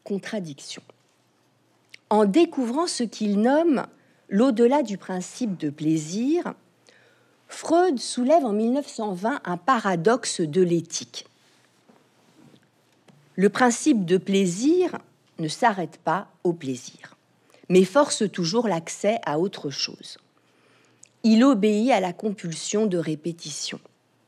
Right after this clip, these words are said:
Le plaisir, rencontré une première fois, est toujours à nouveau recherché, mais sur une voie qui pousse à l'intensifier. Il faut que le nouveau plaisir soit en excès par rapport au précédent,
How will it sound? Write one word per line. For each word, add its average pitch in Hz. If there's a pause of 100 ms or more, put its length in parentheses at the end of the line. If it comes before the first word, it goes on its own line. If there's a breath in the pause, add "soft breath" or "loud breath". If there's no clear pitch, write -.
(1040)
Le 170
plaisir, 165 (320)
rencontré 165
une 151
première 151
fois, 202 (400 soft breath)
est 247
toujours 262
à 233
nouveau 240
recherché, 190 (960 soft breath)
mais 196
sur 262
une 262
voie 202
qui 233
pousse 320
à 208
l'intensifier. 226 (800 soft breath)
Il 233
faut 330
que 277
le 240
nouveau 262
plaisir 208
soit 214
en 214
excès 240
par 233
rapport 202
au 214
précédent, 185